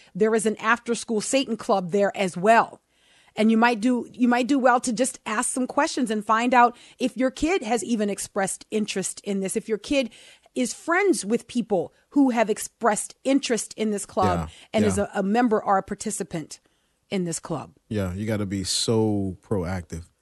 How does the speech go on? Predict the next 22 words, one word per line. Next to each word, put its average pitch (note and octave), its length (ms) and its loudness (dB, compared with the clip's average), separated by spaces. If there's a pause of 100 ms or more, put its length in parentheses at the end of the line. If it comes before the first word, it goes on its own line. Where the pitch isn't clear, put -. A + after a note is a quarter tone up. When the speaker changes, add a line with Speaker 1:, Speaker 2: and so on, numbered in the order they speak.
(320)
Speaker 2:
Like, G2+ 400 -2
it, G#2 200 -6
you, G#2+ 200 -4
you G2 120 -6
can't G#2+ 320 -2
just, F#2+ 400 -6 (180)
you G2 160 -4
know, E2 300 -6 (300)
be G2 500 -2
laid G2 360 -2
back F2+ 280 -4
about, F2+ 420 -4 (460)
about F#2 300 -4
these F2+ 220 -4
things, G2+ 260 -2
because G2 300 -4
these A2+ 260 -2
things G#2 260 -2
are G2 80 -4
happening A2+ 720 2
and G#2 400 -2 (380)
your, G#2+ 200 2